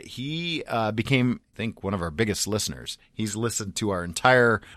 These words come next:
run that I'm aware of. And he has admitted to me recently that that's part of the reason that he was inspired to start his own podcasts. And, uh, I, you know, this is a, it's a, it's a circle. It's a wheel that just keeps on turning, right?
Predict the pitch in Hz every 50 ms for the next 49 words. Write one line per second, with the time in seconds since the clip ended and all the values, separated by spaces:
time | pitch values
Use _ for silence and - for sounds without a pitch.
0 | - - - 113 139 165 135 87 73 71 - - - - 101 98 95 95 90 107
1 | 131 135 104 76 76 82 - _ _ - - 180 170 165 160 151 135 - - -
2 | 156 170 185 190 190 190 185 180 143 131 135 160 151 131 139 139 147 196 233 233
3 | 170 120 - 123 131 127 123 120 139 147 135 131 131 127 143 143 139 123 135 139
4 | 135 131 131 - - 127 123 139 156 202 - - - - - - 240 302 359 -
5 | - 226 - 220 190 196 202 202 202 190 165 180 175 175 160 156 151 156 151 147
6 | 135 135 131 123 - - 139 139 139 135 127 117 - - - 120 110 110 - -
7 | - - - - - - 123 113 104 117 - 117 117 110 104 - - 113 117 120
8 | 120 110 - - 87 80 69 - - - - - - - - - - - - -
9 | - - 120 120 123 123 120 110 110 107 101 98 - - - - _ _ _ -
10 | 110 120 131 - - - 127 131 131 143 151 160 170 - - - - - 110 104
11 | 123 165 165 - 160 151 139 139 131 123 - - 143 135 131 - 139 117 - -
12 | - 131 - - 123 - - - 127 107 - - 82 - - - 117 - 123 101
13 | 90 107 110 107 98 85 73 78 90 87 - - - - - - 107 - - 104
14 | 95 90 90 - - 101 90 82 82 80 80 85 92 107 -